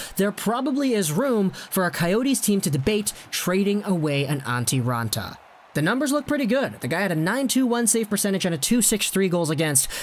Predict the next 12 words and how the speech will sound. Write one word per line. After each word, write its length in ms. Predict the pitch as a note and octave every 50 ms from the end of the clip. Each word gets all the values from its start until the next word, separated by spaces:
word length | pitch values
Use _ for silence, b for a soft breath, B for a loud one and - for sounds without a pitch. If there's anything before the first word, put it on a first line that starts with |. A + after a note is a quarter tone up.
| B B B
in 160 | G3+ F3 D#3+
thirty-three 720 | C3+ - - - A#3 A#3+ A#3+ B3+ A#3+ G3+ - F#3 F#3+ G3 G3+
games 300 | D#3 E3+ E3 E3 D#3+ D3+
played 280 | - - D#3+ D#3 D3+ C#3
this 120 | D#3+ B2+
past 280 | - D3 C3+ B2+ - -
season. 400 | C#3+ C3+ B2 G#2+ G#2 F2+ - - B B B B B -
When 120 | B2+ C3
he 60 | B2+ B2+
plays 380 | - E3+ G3 A3+ A#3 A3 -
healthy, 380 | D#3+ F#3 A3+ C4 - - F3+ D#3
though, 280 | C3+ D#3 D3+ D3+ D3